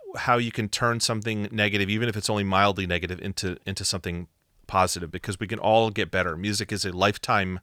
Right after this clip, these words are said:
uh, learning, um, opportunity, and no one is, is, no one has mastered it ever. Uh, so, yeah. So be open to, be open to healthy levels of criticism if it's gonna make you better.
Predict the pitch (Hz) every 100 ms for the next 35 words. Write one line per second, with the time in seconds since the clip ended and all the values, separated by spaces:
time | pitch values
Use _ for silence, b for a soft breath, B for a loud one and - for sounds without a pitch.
0 | B B B B B _ 95 92 87 87
1 | 101 98 98 90 85 87 _ _ _ _
2 | _ 85 82 80 80 - _ _ - -
3 | _ 104 - - 98 92 85 85 - -
4 | 92 87 101 101 101 95 92 90 90 87
5 | - - 92 87 87 98 110 113 101 98
6 | 92 95 - 78 - 90 78 - B B
7 | B B _ 90 87 82 82 - _ _
8 | _ _ _ _ - - 92 87 98 _
9 | - 101 80 _ - 104 90 117 101 101
10 | 95 - 90 87 _ - 107 127 135 107
11 | 98 123 113 110 90 - 98 98 90 82
12 | 98 90 - 85 85 82 - - 98 104
13 | 101 98 87 76 71